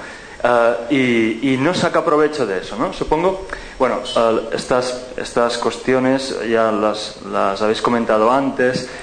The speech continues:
y supongo que son las típicas preguntas, pero mi pregunta en sí es, ah, ¿realmente no pensáis que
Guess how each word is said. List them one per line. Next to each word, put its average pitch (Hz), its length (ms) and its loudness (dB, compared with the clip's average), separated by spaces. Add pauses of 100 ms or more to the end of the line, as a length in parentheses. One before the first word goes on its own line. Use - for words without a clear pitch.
y 127 60 0
supongo 139 340 2
que 143 100 0
son 135 180 0
las 131 100 -2
típicas 127 300 0
preguntas, 123 480 0
pero 120 220 2 (160)
mi 127 200 2
pregunta 151 480 2
en 151 100 0
sí 147 240 0
es, 107 380 -2 (800)
ah, 117 400 2 (640)
¿realmente 175 640 2
no 156 180 0
pensáis 175 460 0
que 117 420 0